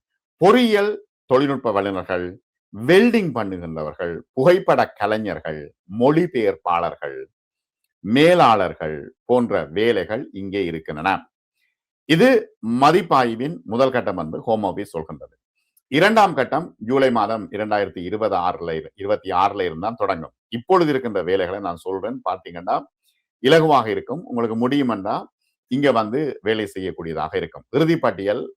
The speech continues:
அம், எந்த வேலைகள் உள்ளன என்பதை நான் இப்பொழுது, அ, சொல்கின்றேன். அந்த வேலைகள் வந்து, அ, முடியுமா என்று பாருங்க. ஏன்னா கிட்டத்தட்ட, ம், எண்பத்தி இரண்டு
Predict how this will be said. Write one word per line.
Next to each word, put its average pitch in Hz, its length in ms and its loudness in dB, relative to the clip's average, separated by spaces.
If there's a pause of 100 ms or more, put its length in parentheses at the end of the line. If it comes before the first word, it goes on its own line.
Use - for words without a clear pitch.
(100)
அம், 80 580 -10
எந்த 127 600 2
வேலைகள் 104 420 -2
உள்ளன 107 540 -4
என்பதை 85 480 -6 (380)
நான் 95 200 0
இப்பொழுது, 80 340 -4 (480)
அ, 80 140 -4 (120)
சொல்கின்றேன். 95 400 -4 (340)
அந்த 110 220 0
வேலைகள் 135 460 4
வந்து, 110 560 -4 (240)
அ, 85 340 -4 (260)
முடியுமா 101 600 -2
என்று 98 260 -6
பாருங்க. 98 640 0
ஏன்னா 120 300 0 (460)
கிட்டத்தட்ட, 113 720 2
ம், 80 220 -12 (1080)
எண்பத்தி 147 680 0 (1400)
இரண்டு 143 640 2